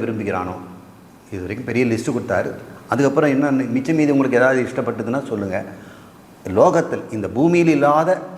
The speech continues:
வேறு எந்த லோகத்தில் இருந்தாலும் அங்கிருக்கின்ற மனதோடு தொடர்பு கொண்டு அவன் எல்லா பொருள்களையும் அவன் சூட்சுமமாகவே இங்கே கொண்டு வந்து விடுகிறான். அவனது சங்கல்பத்தாலேயே அவற்றை அடைந்து பெருமையை அவன் அடைகிறான் என்று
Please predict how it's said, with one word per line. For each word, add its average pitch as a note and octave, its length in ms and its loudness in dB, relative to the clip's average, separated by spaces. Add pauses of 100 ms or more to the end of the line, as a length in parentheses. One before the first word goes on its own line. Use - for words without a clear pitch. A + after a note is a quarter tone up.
(180)
வேறு B2 260 -2
எந்த B2+ 240 0
லோகத்தில் B2+ 400 0
இருந்தாலும் F2+ 520 -6 (480)
அங்கிருக்கின்ற D#3 640 0
மனதோடு B2 500 0
தொடர்பு G#2+ 320 -2
கொண்டு F2+ 260 -6 (460)
அவன் G#2+ 180 -2
எல்லா A2 320 0
பொருள்களையும் G#2 560 -4 (280)
அவன் A2 220 -2
சூட்சுமமாகவே A#2 720 0
இங்கே F#2 360 -4
கொண்டு A2+ 260 -4
வந்து F#2+ 180 -2
விடுகிறான். E2+ 400 -4 (1000)
அவனது D3 300 6 (140)
சங்கல்பத்தாலேயே A#2 840 0
அவற்றை G2+ 320 -4
அடைந்து G2 400 -2 (440)
பெருமையை D3 480 2
அவன் G2+ 240 -4
அடைகிறான் E2+ 460 -10 (300)
என்று F#2+ 320 -8